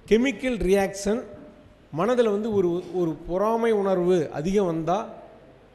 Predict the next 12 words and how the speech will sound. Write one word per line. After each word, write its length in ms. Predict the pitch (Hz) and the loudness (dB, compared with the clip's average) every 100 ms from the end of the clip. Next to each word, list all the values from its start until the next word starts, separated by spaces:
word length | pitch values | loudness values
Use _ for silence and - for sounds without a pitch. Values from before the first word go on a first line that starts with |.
| - - | -12 0
ஒரு 160 | 196 | 4
வகையான 380 | 214 196 190 180 170 | 6 6 4 0 0
chemical 340 | 185 190 208 | 0 2 0
உணர்வு 220 | 180 165 156 | 2 0 0
அதிகமாகுது, 500 | 165 160 139 127 185 240 - - - | -2 -2 -2 -2 -4 -6 -14 -20 -6
அது 140 | 156 165 | -2 -2
வந்து 140 | 190 196 | -2 -2
கல்லீரலை 400 | 151 160 147 139 123 | -2 0 0 -2 -2
பாதிக்குது. 460 | 120 110 113 120 110 95 - - 113 - - - - - _ _ - | -4 -6 -6 -6 -6 -8 -18 -20 -20 -20 -20 -20 -20 -20 _ _ -2
கோபம் 520 | 190 220 226 226 226 | 2 4 4 2 -2
அதிகம் 440 | 147 151 170 180 156 | -4 -4 0 0 0
வந்தால் 360 | 147 143 180 | -4 0 -2